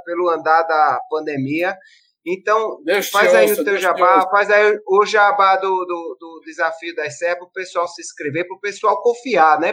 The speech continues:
Speaker 1: Porque eu acho que as provas depois desse período de pandemia vão ser provas históricas, vão ser um, vão ser, assim, provas em que a gente realmente, o pessoal tá na sede, né? Tá na sede de correr e eu acho que vai ser muito bom.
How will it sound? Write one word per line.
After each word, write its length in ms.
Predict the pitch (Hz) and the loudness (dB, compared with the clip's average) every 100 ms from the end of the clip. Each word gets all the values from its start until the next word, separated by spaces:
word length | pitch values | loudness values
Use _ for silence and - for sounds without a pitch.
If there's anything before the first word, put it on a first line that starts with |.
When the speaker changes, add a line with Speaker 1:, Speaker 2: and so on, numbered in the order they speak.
| - | -6
Speaker 1:
Porque 400 | 208 - 220 226 - _ - _ - | -10 -2 -2 -2 -10 _ -20 _ -2
eu 200 | 202 214 | 2 4
acho 280 | 214 - - | 2 -2 -8
que 280 | 226 233 - | -6 -4 0
as 280 | 208 208 - | 0 0 -2
provas 460 | 190 226 226 208 | 2 4 2 0
depois 440 | 208 196 - 185 175 - | -2 -4 -4 -8 -8 -6
desse 240 | 180 180 | -6 -4
período 240 | 180 165 - | -8 -8 -8
de 80 | - | -6
pandemia 420 | 170 156 170 190 | -4 -2 -4 -6
vão 160 | 196 | -10
ser 200 | 196 214 - | -8 -8 -2
provas 340 | 208 220 220 | 0 0 -4
históricas, 760 | 269 - - 160 180 190 180 160 | -8 -8 2 4 4 2 -4 -6
vão 140 | 185 | -8
ser 180 | 185 208 | -6 -6
um, 320 | 220 226 240 - - | -6 -8 -10 -14 -12
vão 140 | 165 190 | -12 -10
ser, 200 | 214 202 _ _ _ _ - | -12 -14 _ _ _ _ -4
assim, 440 | 165 190 190 190 | -4 -2 -6 -2
provas 400 | 175 180 208 196 | 2 2 2 -4
em 100 | 196 | -6
que 80 | 214 | -2
a 100 | 202 | -2
gente 440 | 185 196 214 202 _ - - - - | -2 -8 -10 -16 _ -20 -20 -8 0
realmente, 560 | 208 240 196 214 214 226 - _ - - - _ | 2 4 2 0 0 -8 -12 _ -20 -20 -20 _
o 40 | |
pessoal 480 | 262 269 269 262 269 | 4 4 4 2 2
tá 220 | 233 247 | 2 4
na 160 | 349 320 | 2 -2
sede, 440 | - 220 202 185 | -4 -4 -4 -4
né? 140 | 156 180 | -4 -2
Tá 220 | 196 226 | 0 0
na 160 | 254 208 | 0 -2
sede 320 | 226 214 214 | -6 -8 -10
de 120 | 202 | -10
correr 420 | 202 170 160 202 | -4 -2 -2 -2
e 60 | 220 | -2
eu 120 | 196 | 0
acho 220 | 190 202 | 0 0
que 80 | - | -8
vai 160 | 202 190 | -10 -8
ser 160 | 208 | -8
muito 440 | 185 170 202 262 - | -10 -8 -6 -6 -4
bom. 200 | 156 | 0